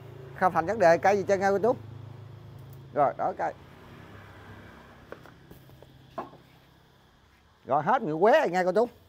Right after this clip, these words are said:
Qua bông trang, tự được hai cái bông trang vàng, lá nhỏ. Trang vàng, lá nhỏ, được hai cây. Rút chậu, ờ, nghe cô chú.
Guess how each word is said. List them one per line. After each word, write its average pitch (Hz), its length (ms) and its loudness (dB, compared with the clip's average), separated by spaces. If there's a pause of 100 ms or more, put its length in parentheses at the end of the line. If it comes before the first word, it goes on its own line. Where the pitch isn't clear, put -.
(880)
Qua 170 120 -2
bông 180 140 0
trang, 180 260 4 (280)
tự 139 120 0
được 147 200 -4
hai 175 180 -2
cái 170 80 -6
bông 170 140 -4
trang 175 180 -4
vàng, 143 260 0 (140)
lá 160 140 -4
nhỏ. 160 320 -6 (1200)
Trang 170 200 0
vàng, 143 240 0
lá 175 140 0
nhỏ, 170 360 -2 (180)
được 123 180 -8
hai 160 160 -2
cây. 170 220 0 (2750)
Rút 247 200 2
chậu, 190 220 0
ờ, 196 440 6
nghe 196 180 -2
cô 196 80 2
chú. 220 180 4